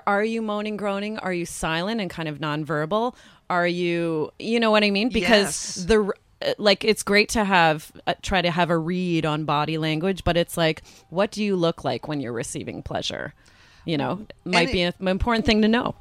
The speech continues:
Speaker 2: It might be, and I would love to say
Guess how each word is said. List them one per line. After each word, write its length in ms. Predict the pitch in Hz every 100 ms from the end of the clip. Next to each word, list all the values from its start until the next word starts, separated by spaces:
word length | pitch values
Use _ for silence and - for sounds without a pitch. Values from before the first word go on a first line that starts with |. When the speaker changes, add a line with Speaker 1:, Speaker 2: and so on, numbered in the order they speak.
| -
Speaker 2:
It 120 | 240
might 220 | 247 285
be, 240 | 240 311 453
and 160 | 226 220
I 240 | 214 208 208 202 -
would 240 | 196 208
love 240 | 196 208 233
to 120 | 208
say 500 | - 190 185 185 180